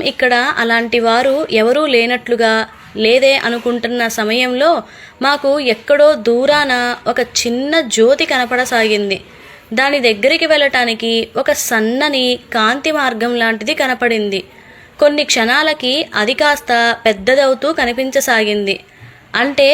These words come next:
దాని దగ్గరికి మేము మనోవేగంతో ఈ కాంతి మార్గం ద్వారా వెళ్ళినామని అర్థం అయ్యే లోపుల అది ఒక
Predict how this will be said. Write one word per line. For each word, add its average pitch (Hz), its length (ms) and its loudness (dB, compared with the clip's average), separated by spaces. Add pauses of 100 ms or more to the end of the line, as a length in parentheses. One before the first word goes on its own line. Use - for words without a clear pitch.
దాని 254 340 0
దగ్గరికి 269 580 0 (160)
మేము 254 320 -2 (220)
మనోవేగంతో 247 880 2 (360)
ఈ 262 160 0
కాంతి 226 440 -2
మార్గం 269 500 -2
ద్వారా 240 340 2
వెళ్ళినామని 220 800 -2 (420)
అర్థం 202 420 0
అయ్యే 277 320 0
లోపుల 226 420 0 (580)
అది 262 280 0
ఒక 277 220 0